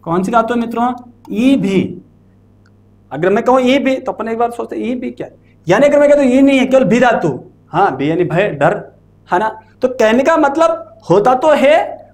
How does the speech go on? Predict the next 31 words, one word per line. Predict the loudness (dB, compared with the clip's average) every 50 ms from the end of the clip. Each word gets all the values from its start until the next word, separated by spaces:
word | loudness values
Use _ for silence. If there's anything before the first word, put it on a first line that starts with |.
| _ _
परंतु | 0 0 0 2 2 2
हमें | 2 4 2 2
नजर | 2 2 2 2 2 2
नहीं | 2 0 0 0
आता, | -2 0 0 -2
हमें | -2 -2 -2 -4
दिखता | -4 -6 -2 0 2 2 2 0 -2 -6 -12 -18 _ _ _ _ -6 -2
नहीं | 0 2 2 2 2 0 0
है। | -4 -6 -10 -14 -18 -10 -8
जैसे | -6 -4 -4 -2
कोई | 0 2
आदमी | 2 2 2 2 0 -4
अपना | -4 -2 -2 -2
मित्र | -2 -2 -2 0 0 2
है, | 2 2 0 -4 -8 -16 -20 _ -2
कहीं | 0 0 2
गाँव | 2 2 2 2 2
गया | 2 2 4 4 4
है, | 2 2 -2
तो | -4 -12 -10 -10
अपन | -8 -2
कहते | -2 0 0 2 2
हैं | 2
ना | 2 0 -2
कि | -4 -8 -6
आजकल | -4 -2 -2 -4 -4 -8 -8
कहाँ | -6 -6 -4 -2 -2
गया, | 0 -2 -2
दिखता | -2 -4 -8 -6 -4 -2 -2
नहीं | 0 0 0 -2
है। | -2 -4 -8 -14